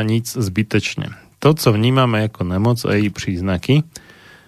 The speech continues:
je jen snaha o nastolení nové homeostázy, když ta stará není udržiteľná. Co se stane, když niekto náhle vysadí antidepresíva nebo iné léky, ktoré vedou k rezistencii receptoru?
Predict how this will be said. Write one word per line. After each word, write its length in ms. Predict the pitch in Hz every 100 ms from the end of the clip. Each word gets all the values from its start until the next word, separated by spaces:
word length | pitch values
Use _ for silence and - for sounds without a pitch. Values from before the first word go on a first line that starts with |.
| _
je 120 | - 113
jen 280 | 104 139
snaha 480 | 143 - 131 139 143
o 80 | 123
nastolení 720 | 107 117 120 - 123 120 107
nové 560 | 101 113 120 120 110 - 113
homeostázy, 1120 | 107 113 107 107 - 90 82 85 92 131 135 - -
když 360 | 117 113 120 -
ta 80 | 98
stará 440 | - 110 110 104
není 320 | 101 104 101
udržiteľná. 1000 | - 95 90 90 - - 90 92 101 92 - _ - - _ - _ _ _ _ -
Co 160 | -
se 160 | 165 175
stane, 400 | 127 127 139 143
když 240 | 113 120
niekto 320 | 110 117 117 104
náhle 440 | 113 147 139 117
vysadí 520 | 104 117 135 117 101
antidepresíva 960 | 92 90 95 90 - 95 87 - 107 131
nebo 320 | 127 101 90
iné 240 | 92 120
léky, 400 | 98 87 87 -
ktoré 320 | - - 101 92
vedou 400 | 101 101 98 95
k 160 | 104
rezistencii 720 | 95 90 107 - 104 98 -
receptoru? 720 | 104 92 - 92 - 147 156